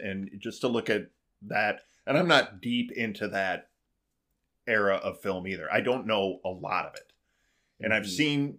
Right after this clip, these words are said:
Speaker 1: Chaplin movies. I don't even know that I could tell you all of the ones I've seen. I've just se-, you know what I mean?
Speaker 2: Mm-hmm.
Speaker 1: Like, um, I think I saw Modern Times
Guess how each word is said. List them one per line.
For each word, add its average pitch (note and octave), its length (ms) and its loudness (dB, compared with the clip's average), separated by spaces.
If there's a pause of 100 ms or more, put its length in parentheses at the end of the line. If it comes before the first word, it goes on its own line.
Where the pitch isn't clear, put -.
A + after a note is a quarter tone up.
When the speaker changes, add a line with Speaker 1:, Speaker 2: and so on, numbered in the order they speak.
Speaker 1:
Chaplin A2 480 6
movies. G2 580 -2 (1700)
I G#2 220 -4 (560)
don't A#2+ 200 4
even G#2 180 2
know G2+ 180 2
that F#2+ 100 0
I F2+ 80 2
could - 200 -10
tell F#2+ 220 0
you F2+ 400 -4 (520)
all A2 240 8
of F#2+ 100 -4
the F#2+ 80 0
ones F2+ 260 -8
I've E2+ 180 -6
seen. E2 400 -6
I've - 160 0
just - 220 -2
se-, B2+ 140 -6
you G#2+ 140 -2
know G2+ 100 2
what G2+ 100 2
I G2+ 40 2
mean? F#2+ 160 0
Speaker 2:
Mm-hmm. F#2 80 -2
Speaker 1:
Like, F2+ 260 -2 (640)
um, F2+ 560 -4
I - 220 -20
think G3+ 120 -6
I B2 40 -8
saw E2+ 160 -8
Modern F#2 460 -6
Times F2+ 720 -10